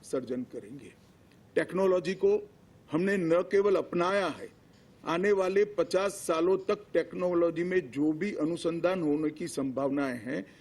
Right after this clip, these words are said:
ये सबको कानून के अंदर हमने व्याख्या के तौर पर समाहित किया है, जैसे आने वाले समय में भी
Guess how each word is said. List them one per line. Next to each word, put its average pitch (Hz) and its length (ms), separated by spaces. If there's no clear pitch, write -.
ये 180 140
सबको - 600
कानून 160 400
के 165 180
अंदर 143 400
हमने 156 320
व्याख्या 135 720
के 196 160
तौर 151 340
पर 165 180
समाहित 127 680
किया 123 220
है, 143 240
जैसे 147 480
आने 156 220
वाले 180 260
समय 147 300
में 139 260
भी 208 240